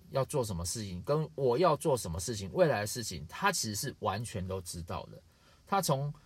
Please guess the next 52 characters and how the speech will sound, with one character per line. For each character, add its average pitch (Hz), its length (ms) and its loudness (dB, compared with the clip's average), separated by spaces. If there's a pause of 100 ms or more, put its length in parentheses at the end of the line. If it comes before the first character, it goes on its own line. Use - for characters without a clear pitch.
(120)
所 - 160 6
以 196 40 2
他 196 100 2
在 196 140 6
圣 180 260 4
经 156 200 2
里 113 80 0
面 123 240 -2
啊， 92 80 -2
非 143 260 0
常 104 220 -2
特 120 240 0
别。 101 340 -12 (300)
他 190 140 4
从 147 220 0
一 185 80 -2
开 165 200 2
始 165 160 -6
的 87 120 -6
创 110 320 -4
世 104 200 -4
纪 92 360 -8
到 120 300 2 (240)
启 107 260 -2
示 113 280 -2
录， 107 240 -4 (140)
哦， 110 160 -2
未 175 220 6
来 107 140 0
的 104 80 -2
启 85 220 -6
示 107 140 -6
录， 101 180 -6
他 170 280 0 (640)
这 196 280 6 (240)
短 139 260 4
短 117 240 4
的 95 300 -4
六 170 240 6
十 113 200 -4
六 139 240 4
卷 85 260 -6
书 117 200 -4
里 95 180 -4
面， 95 320 -4
他 180 160 -2
把 131 180 6
人 110 380 2
类 165 200 6
所 123 480 4
有 107 80 4
的 95 260 -4